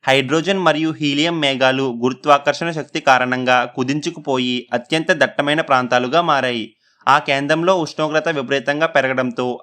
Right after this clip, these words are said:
అవి మండటం ప్రారంభించాయి. అలా సుమారు నాలుగు వందల మిలియన్ సంవత్సరాల తర్వాత విశ్వంలో మొట్టమొదటి నక్షత్రాలు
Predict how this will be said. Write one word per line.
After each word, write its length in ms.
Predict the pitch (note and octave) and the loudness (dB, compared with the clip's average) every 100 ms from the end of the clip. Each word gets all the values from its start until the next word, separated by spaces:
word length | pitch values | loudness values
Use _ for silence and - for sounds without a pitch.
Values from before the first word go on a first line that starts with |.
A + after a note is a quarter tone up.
| C3 | 0
అవి 140 | D#3 | 2
మండటం 440 | D3+ C3+ B2+ D#3+ F3 | 2 0 2 0 2
ప్రారంభించాయి. 760 | C#3+ C3 B2+ B2 B2 A2+ G#2+ - | 0 2 -2 -2 -2 -2 -4 -2
అలా 220 | B2 D3 | 2 4
సుమారు 560 | D#3+ C#3+ C#3+ C#3 C#3 C3+ | 2 0 2 2 0 -4
నాలుగు 280 | C3 C3 C3+ | 2 2 2
వందల 220 | C#3 C#3 | -2 -2
మిలియన్ 360 | C3+ B2+ C#3 E3 D#3 | -2 -2 -2 -2 -2
సంవత్సరాల 360 | C#3 C#3 C#3+ | -2 -2 -2
తర్వాత 420 | C#3+ B2+ B2+ A#2+ | 0 0 0 0
విశ్వంలో 680 | B2+ A#2+ - A#2+ - D3 E3 | 0 -2 -6 -10 -6 -4 -2
మొట్టమొదటి 600 | D3 B2 - - D3 D#3+ | -2 -4 -2 -2 -2 -2
నక్షత్రాలు 600 | C#3+ B2+ C#3+ B2 B2+ A#2 | -4 -6 -8 -4 -4 -4